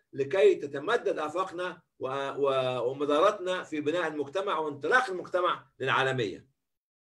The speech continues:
واضح يا شباب ولا مش واضح؟ أكمل اللي بعدها؟ أكمل يا لانا اللي بعدها؟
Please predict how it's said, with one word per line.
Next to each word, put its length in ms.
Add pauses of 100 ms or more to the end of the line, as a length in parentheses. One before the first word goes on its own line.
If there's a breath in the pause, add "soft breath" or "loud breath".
(720)
واضح 300
يا 40
شباب 400
ولا 200
مش 180
واضح؟ 560
أكمل 360
اللي 140
بعدها؟ 580 (840)
أكمل 320
يا 100
لانا 220
اللي 120
بعدها؟ 460